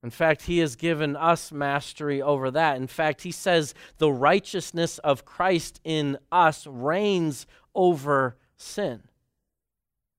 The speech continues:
So then it says, what then? Shall we sin because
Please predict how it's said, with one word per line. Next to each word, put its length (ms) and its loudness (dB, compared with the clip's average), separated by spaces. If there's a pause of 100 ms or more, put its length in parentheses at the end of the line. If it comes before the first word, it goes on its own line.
(120)
So 220 -2
then 180 2
it 80 -2
says, 400 0
what 280 2
then? 240 -6 (140)
Shall 280 -2
we 100 0
sin 600 -2
because 600 0